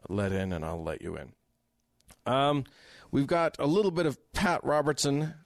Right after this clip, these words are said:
here for you. Uh, he's gonna, he's gonna tell us all about how, uh, what, what you gays think,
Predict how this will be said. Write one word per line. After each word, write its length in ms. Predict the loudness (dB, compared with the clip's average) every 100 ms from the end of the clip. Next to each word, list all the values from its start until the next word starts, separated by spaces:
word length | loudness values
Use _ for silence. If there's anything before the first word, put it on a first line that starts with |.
| _
here 320 | -4 2 2
for 260 | 2 2 4
you. 240 | 4 2 -2 _ _ _ -2
Uh, 320 | 2 4 4
he's 220 | 4 2
gonna, 220 | 2 2
he's 200 | 2 2
gonna 180 | 2 0
tell 240 | 0 2 2
us 140 | 0
all 260 | 0 2 2
about 420 | 2 0 0 -6 _ _
how, 460 | -6 -2 0 -2 -4 _ _ _ _ -4
uh, 300 | 0 2 2 0
what, 240 | 0 0 0 -4
what 280 | 0 0 2
you 220 | 2 2
gays 420 | 2 2 2 0
think, 380 | -2 -2 -6